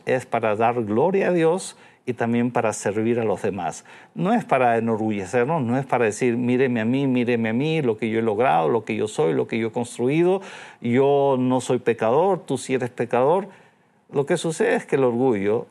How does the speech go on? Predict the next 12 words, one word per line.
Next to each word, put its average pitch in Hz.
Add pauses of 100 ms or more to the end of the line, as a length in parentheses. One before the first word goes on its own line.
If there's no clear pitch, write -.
(100)
hace 156
que 147
nosotros 120
nos 117
pongamos 131
en 123
una 135
posición 123
superior 117
a 117
los 104
demás. 92